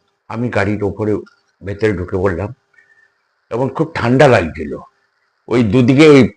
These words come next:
এ থাকে না, তিরপলে, আহ, কভার দেওয়া, ওই রকম দুদিকেই ঢাকনা ঢেলে দিল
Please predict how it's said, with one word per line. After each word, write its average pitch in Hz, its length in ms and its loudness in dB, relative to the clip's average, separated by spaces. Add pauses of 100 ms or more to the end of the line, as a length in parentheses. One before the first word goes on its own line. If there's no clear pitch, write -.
(580)
এ 120 140 -2
থাকে 131 280 0
না, 139 220 2 (460)
তিরপলে, 127 680 4 (360)
আহ, 98 380 0
কভার 135 360 6
দেওয়া, 139 340 8 (360)
ওই 120 120 0
রকম 139 520 4 (840)
দুদিকেই 117 680 4
ঢাকনা 104 400 2
ঢেলে 95 520 -4
দিল - 200 -16